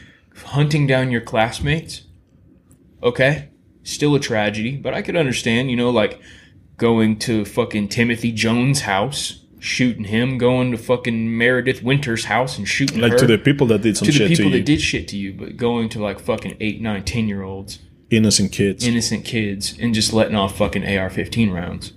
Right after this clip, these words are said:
Speaker 1: How does that make much sense? It doesn't.
Speaker 2: It, no. No.
Speaker 1: Obviously, he fucking went hysterical after he fucking shot his grandma. He probably was like,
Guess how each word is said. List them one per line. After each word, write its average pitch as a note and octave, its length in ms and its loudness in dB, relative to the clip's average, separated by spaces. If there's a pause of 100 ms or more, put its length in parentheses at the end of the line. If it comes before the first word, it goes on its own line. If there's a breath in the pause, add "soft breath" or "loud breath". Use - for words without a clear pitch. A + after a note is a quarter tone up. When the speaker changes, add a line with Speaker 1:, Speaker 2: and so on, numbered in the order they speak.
(640)
Speaker 1:
How C3+ 140 0
does A#2+ 120 2
that A#2+ 120 2
make G2 160 -2
much F2 220 -8
sense? - 480 -10 (680)
It - 160 -16
doesn't. F#2+ 380 -2 (100)
Speaker 2:
It, - 240 -2
no. G#2 300 2 (560)
No. G2+ 240 0 (680)
Speaker 1:
Obviously, A#2+ 560 2
he A2 160 0
fucking G#2+ 400 -2
went G#2+ 140 -2
hysterical G#2+ 580 2
after F#2+ 260 0
he G2+ 140 -4
fucking G2 380 -4
shot F#2+ 260 -2
his F2 100 -6
grandma. G2 460 -2
He G2+ 160 -6
probably G2+ 500 2
was G2 200 -2
like, F#2 260 -4